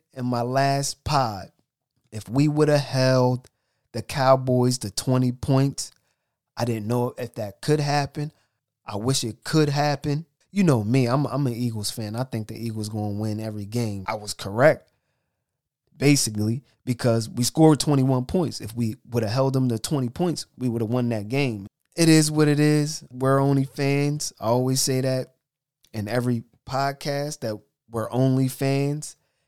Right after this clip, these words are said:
and it's nothing that we can do. We can't call the plays. We can't say, "You need to play this player. You need to sub that player." We can't say none of that.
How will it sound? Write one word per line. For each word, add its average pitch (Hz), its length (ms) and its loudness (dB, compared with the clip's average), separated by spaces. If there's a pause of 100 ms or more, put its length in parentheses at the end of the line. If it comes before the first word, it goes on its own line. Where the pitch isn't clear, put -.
and 113 240 -2
it's 110 140 -2
nothing 127 420 0
that 123 280 0 (280)
we 127 180 2
can 127 220 0
do. 127 260 2
We 120 180 -2
can't 131 320 -2
call 135 300 2
the 131 60 -4
plays. 131 600 -4
We 113 120 -12
can't 131 320 -4
say, 131 340 -2 (380)
"You 113 120 -4
need 123 200 2
to 110 60 -2
play 127 280 -2
this 135 180 0
player. 131 400 0
You 127 140 0
need 120 200 0
to 101 80 -4
sub 135 340 0
that 127 240 2
player." 131 400 0 (640)
We 135 120 -4
can't 139 260 2
say 135 200 2
none 139 220 4
of 104 80 0
that. 92 240 -6